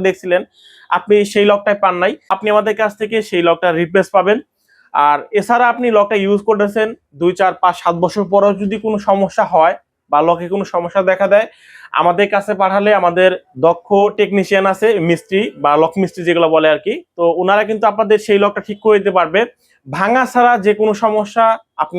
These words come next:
আমাদের কাছ থেকে এটুকু সার্ভিস পাবেন। আসসালামু আলাইকুম।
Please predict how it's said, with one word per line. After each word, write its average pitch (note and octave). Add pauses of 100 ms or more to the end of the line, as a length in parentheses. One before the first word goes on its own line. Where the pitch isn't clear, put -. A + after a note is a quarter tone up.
আমাদের F3
কাছ F#3 (100)
থেকে G3 (220)
এটুকু F3+ (100)
সার্ভিস D#3
পাবেন। G2+ (760)
আসসালামু D3
আলাইকুম। A2+